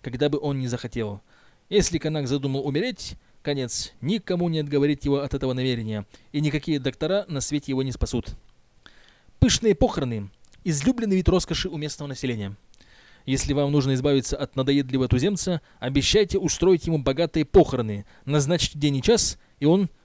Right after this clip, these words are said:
и он, вернее, его останки, будут к вашим услугам минута в минуту.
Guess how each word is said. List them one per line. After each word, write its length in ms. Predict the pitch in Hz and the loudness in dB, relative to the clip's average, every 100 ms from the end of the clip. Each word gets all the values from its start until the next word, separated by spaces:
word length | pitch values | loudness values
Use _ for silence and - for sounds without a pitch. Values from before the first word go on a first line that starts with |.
| _ _ - | _ _ -4
и 40 | 151 | 4
он, 240 | 226 226 175 | 4 2 0
вернее, 340 | 147 156 147 | 0 2 4
его 240 | 143 147 | 4 4
останки, 460 | 165 - 156 135 123 | 0 -2 -2 -4 -2
будут 320 | 123 226 190 | 2 2 0
к 40 | 170 | -2
вашим 280 | 180 156 | -2 -2
услугам 360 | 135 160 196 175 | -4 -4 -2 -2
минута 300 | 123 156 135 | -2 -4 -4
в 20 | |
минуту. 360 | 123 120 110 | -4 -4 -6